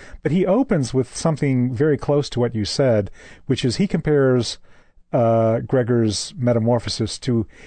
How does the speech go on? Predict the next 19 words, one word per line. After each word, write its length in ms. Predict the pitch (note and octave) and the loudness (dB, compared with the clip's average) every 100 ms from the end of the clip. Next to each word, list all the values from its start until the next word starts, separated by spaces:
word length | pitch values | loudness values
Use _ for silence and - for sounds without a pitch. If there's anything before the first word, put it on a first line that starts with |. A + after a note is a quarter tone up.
| - | -10
his 340 | - D3 B2 | -2 0 0
waking 380 | C3 B2+ C3 A#2+ | 0 0 2 2
up 200 | A#2+ A#2 - | 2 0 -2
one 220 | B2 A2+ | 0 2
mor-, 300 | A2+ A#2+ C#3+ | 2 0 -2
David 640 | A#2+ C3 C3+ A#2+ A2+ A2 - - | -6 -4 0 0 0 -2 -8 -2
Cronenberg's 600 | C3+ A#2+ G#2+ A2 G#2 - | 0 2 2 0 -2 -2
waking 260 | A2+ A#2 | 0 0
up 100 | A2+ | 0
one 160 | B2 A2+ | 0 2
morning 280 | A#2 A2 G#2+ - - | 2 2 -2 -8 -10
to 100 | - | -2
realize 440 | B2 B2+ B2 A#2 G2+ | 2 2 4 2 0
that 100 | A#2+ | 0
he 80 | A2 | -2
was 140 | G#2 | -2
seventy 380 | - B2 A2 G#2 | 0 0 0 0
years 500 | G#2 B2+ C#3+ A2 G2 | 0 -2 0 0 2
old. 440 | A#2 G#2+ C3 C3 | 0 0 -2 -4